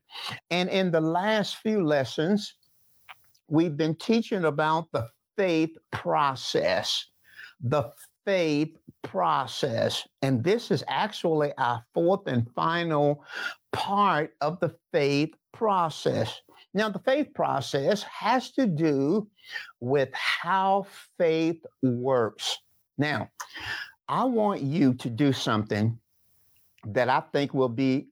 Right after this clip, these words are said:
a blessing for you. I want you to get all of these lessons,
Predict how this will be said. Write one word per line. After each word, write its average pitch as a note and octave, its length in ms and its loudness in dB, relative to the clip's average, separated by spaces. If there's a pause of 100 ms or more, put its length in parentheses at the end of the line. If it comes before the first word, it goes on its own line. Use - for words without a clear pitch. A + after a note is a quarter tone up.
(220)
a A#2 80 0
blessing B2 480 -2
for A#2+ 160 -2
you. G#2 380 0 (840)
I D3 100 2
want G#3+ 240 0
you F3 180 0
to C3+ 220 2 (280)
get C3+ 380 0 (600)
all G#3+ 280 2
of G#3 120 0
these A3 320 0
lessons, B2+ 760 0